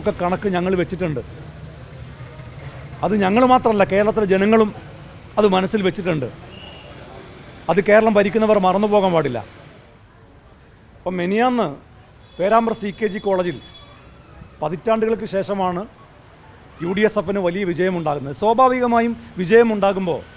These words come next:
വിജയിക്കുന്നവർ ആഹ്ലാദ പ്രകടനം നടത്തും. എന്നാൽ ആഹ്ലാദ പ്രകടനം നടത്തുന്ന യു ഡി എഫ് പ്രവർത്തകരെ തടഞ്ഞ്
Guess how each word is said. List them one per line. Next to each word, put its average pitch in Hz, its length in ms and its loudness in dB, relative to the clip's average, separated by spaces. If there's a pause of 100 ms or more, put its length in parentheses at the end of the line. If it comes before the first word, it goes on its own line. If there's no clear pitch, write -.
(1500)
വിജയിക്കുന്നവർ 220 600 2
ആഹ്ലാദ 196 320 0
പ്രകടനം 190 320 -4
നടത്തും. 135 280 -10 (1500)
എന്നാൽ 196 180 2 (100)
ആഹ്ലാദ 226 320 4 (100)
പ്രകടനം 233 420 -2
നടത്തുന്ന 208 380 -2 (1500)
യു 175 140 0
ഡി 240 100 4
എഫ് - 120 0
പ്രവർത്തകരെ 196 560 2 (600)
തടഞ്ഞ് 202 400 4